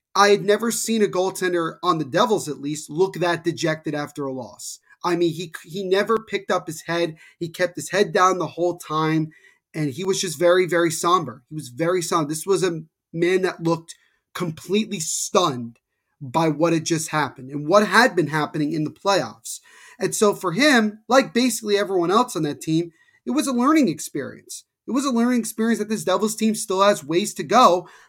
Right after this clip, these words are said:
before they are ready to fully, you know, go and win a Stanley Cup. Now, obviously, the expectations are gonna be high for this Devils team. My expectations, I think, are a little bit different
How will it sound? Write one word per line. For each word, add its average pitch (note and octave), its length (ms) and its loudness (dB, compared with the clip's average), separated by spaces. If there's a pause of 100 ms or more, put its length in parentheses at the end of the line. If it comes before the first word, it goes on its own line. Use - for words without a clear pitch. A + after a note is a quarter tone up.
before F3+ 420 0
they G3 180 2
are G#3 160 6
ready F#3+ 340 0
to G3+ 200 -8
fully, F#3 600 -4 (180)
you F3+ 100 -4
know, F3+ 160 6
go E3+ 320 6
and F3 140 4
win G3 100 2
a G3 40 2
Stanley F#3+ 420 0
Cup. F3+ 420 2 (720)
Now, F#3+ 180 2
obviously, G#3+ 640 2
the F#3+ 140 2
expectations F#3+ 760 -4
are D#3+ 60 -4
gonna E3+ 280 -2
be D3 160 -6
high C#3+ 360 -4 (400)
for F3 200 2
this E3 180 -2
Devils D#3+ 320 -2
team. E3+ 320 2 (200)
My G#3 180 4
expectations, G3+ 600 0
I F3+ 100 0
think, F3 220 0
are E3+ 80 0
a D#3+ 40 0
little E3 180 -2
bit D#3 140 -4
different F#3 420 2